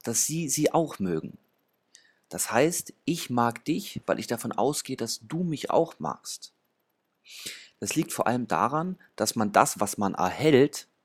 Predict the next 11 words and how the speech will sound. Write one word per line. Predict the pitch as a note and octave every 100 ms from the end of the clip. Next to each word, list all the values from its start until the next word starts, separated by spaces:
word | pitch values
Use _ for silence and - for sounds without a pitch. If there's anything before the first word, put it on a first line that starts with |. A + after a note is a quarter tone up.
| _ _ _
auch | - A#2+
zurückgeben | - - B2 C#3+ - F#2 E2
möchte. | D2 - - - _ _ _ -
Und | A2
das | G#2+ -
gilt | A#2+ C3+ -
eben | A2+ A#2
auch | G#2+
in | A#2
einer | F#2+ G#2+
Freundschaft. | - B2+ B2 - - -